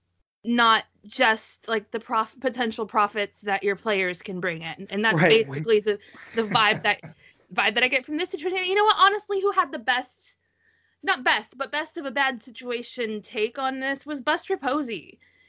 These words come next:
Speaker 1: You know, 'cause he kind of got put in a tough situation where he's gotta answer questions about his new manager. He was kinda used as a pawn.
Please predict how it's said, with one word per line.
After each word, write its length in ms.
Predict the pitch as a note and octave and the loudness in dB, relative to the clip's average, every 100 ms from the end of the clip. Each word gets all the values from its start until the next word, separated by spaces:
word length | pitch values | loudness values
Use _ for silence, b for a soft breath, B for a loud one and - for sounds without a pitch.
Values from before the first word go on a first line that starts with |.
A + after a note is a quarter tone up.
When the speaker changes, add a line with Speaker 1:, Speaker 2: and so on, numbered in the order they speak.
| - | -4
Speaker 1:
You 120 | C4 | 0
know, 140 | B3 | 0
'cause 220 | A#3 C#4 - | 0 -4 -4
he 160 | E4 | -6
kind 200 | C4+ F4+ | 0 0
of 120 | E4 | 2
got 180 | E4 D4 | 0 0
put 180 | - D4+ | 0 -2
in 60 | C4 | -2
a 60 | |
tough 240 | B3+ C4+ B3+ | 0 -2 -2
situation 480 | C4 B3+ B3+ B3 | -10 -4 -4 -4
where 80 | A3 | -10
he's 160 | A#3+ A#3+ | -8 -6
gotta 180 | B3 A#3+ | -4 -2
answer 240 | A3+ A3+ | -4 -6
questions 420 | G#3+ A3 - A3 | -6 -6 -4 -4
about 200 | G#3 G#3 | 0 0
his 100 | G3+ | 0
new 140 | G#3 G3 | -2 -2
manager. 340 | F#3+ F#3+ G3 | -2 -2 -4
He 160 | G3 A3+ | -4 -4
was 140 | A#3 | -2
kinda 200 | - A#3+ | 2 2
used 260 | B3 B3+ C4 | 4 2 0
as 100 | G#3+ | -2
a 60 | |
pawn. 580 | G3 - A#3 G#3 A#3 B3+ | -4 -4 2 6 6 2